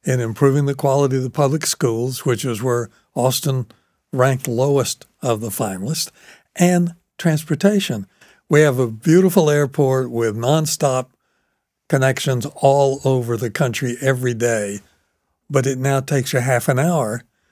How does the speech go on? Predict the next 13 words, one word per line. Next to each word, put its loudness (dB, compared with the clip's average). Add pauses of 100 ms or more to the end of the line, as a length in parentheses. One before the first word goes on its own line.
(180)
to -2
get -2
from -4
the -4
campus -2
to -6
downtown -4 (460)
in -4
the -6
process. -2
So 0 (360)
the 0
failure 2